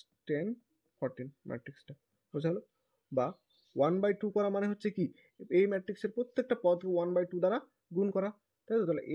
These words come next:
এ সমান কি? জিরো ইন্টু ওয়ান বাই টু, ফোর ইন্টু ওয়ান বাই টু, সিক্স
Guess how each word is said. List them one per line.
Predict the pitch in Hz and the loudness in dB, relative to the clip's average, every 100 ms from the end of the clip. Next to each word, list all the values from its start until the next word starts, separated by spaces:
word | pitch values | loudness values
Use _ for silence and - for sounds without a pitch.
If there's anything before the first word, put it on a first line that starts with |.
| 160 | 2
এ | 185 202 _ - | 2 -2 _ -6
সমান | 175 185 185 | -2 -2 0
কি? | 147 135 _ _ _ _ _ _ _ _ _ _ _ _ _ _ _ _ _ 156 | -4 -4 _ _ _ _ _ _ _ _ _ _ _ _ _ _ _ _ _ -12
জিরো | 147 156 175 - 151 | -4 0 0 0 -4
ইন্টু | 151 151 151 147 | -4 -4 -4 -2
ওয়ান | 127 131 131 127 | -2 -2 -4 -4
বাই | 127 127 131 _ | -2 -2 -6 _
টু, | 165 190 - _ _ _ _ | -2 -2 -4 _ _ _ _
ফোর | - 151 160 151 | -4 0 2 0
ইন্টু | 143 139 147 139 | -2 -4 -4 -2
ওয়ান | 131 131 131 | -4 -4 -4
বাই | 131 135 - | -4 -4 -6
টু, | 185 226 _ _ _ _ _ - - | -10 -10 _ _ _ _ _ -20 -4
সিক্স | 170 175 | -4 -4